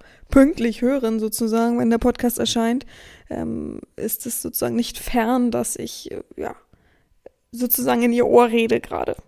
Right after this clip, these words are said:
Sagen wir's, wie es ist. Ja, bei mir war eine gute Woche. Ich hab viel erlebt. Ich hab, ähm, mich ausgelebt vor allem. Ich hab Spaß gehabt. Ich habe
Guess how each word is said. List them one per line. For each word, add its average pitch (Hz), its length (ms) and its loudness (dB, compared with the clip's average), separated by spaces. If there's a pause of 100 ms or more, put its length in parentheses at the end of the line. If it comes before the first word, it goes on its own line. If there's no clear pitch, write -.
(200)
Sagen 587 720 -4
wir's, 427 180 -2
wie - 80 -12
es - 120 -14
ist. - 240 -10 (500)
Ja, 277 240 2
bei 247 260 2
mir 269 160 2
war 262 80 2
eine 254 160 2
gute 226 240 -4
Woche. 262 300 2
Ich - 320 -10
hab 233 120 -10 (200)
viel 262 220 -6
erlebt. 240 360 -4
Ich - 220 -10
hab, 233 420 -8
ähm, 226 520 -2 (840)
mich - 240 -2
ausgelebt 269 640 4
vor 240 140 -6
allem. 226 320 -4
Ich 220 120 -8
hab 214 100 -12
Spaß 277 440 -6
gehabt. 233 480 -6 (580)
Ich 214 240 -6
habe 220 800 -2